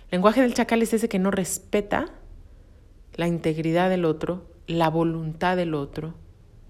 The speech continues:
al ser del otro.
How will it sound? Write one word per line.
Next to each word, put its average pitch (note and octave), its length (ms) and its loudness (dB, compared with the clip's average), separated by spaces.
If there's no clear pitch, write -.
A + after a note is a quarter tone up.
al F3 200 -2
ser - 540 -2
del C4 160 0
otro. - 280 -4